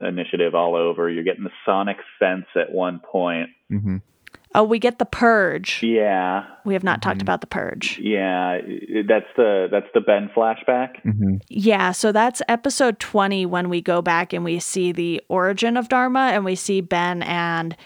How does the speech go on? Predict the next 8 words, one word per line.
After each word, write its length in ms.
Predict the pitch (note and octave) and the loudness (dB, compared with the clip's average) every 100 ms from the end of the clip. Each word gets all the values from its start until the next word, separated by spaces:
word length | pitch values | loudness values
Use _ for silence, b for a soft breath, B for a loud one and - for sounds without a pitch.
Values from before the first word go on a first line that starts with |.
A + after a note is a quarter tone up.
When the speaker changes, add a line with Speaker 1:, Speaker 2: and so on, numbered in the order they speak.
| B B | B B
Speaker 3:
his 220 | - F#3+ F3 | 0 0 2
dad 300 | E3+ E3+ E3 | 2 2 2
arrive 520 | D#3+ D#3+ D#3+ D#3 D#3+ | 2 2 2 -2 -2
because 760 | F3 F#3 E3 D#3 D#3 - - b b | -4 -2 -2 -2 -4 -6 -8 b b
his 300 | F3+ G3 F3+ | -2 0 2
mother 540 | F3+ F3 E3+ D#3+ D#3 _ - - - | 0 2 2 0 -4 _ -18 -14 0
died 400 | G3 F3+ F3+ F3+ | 4 4 2 0
in 420 | - F3+ E3+ E3+ | -2 -4 -4 -8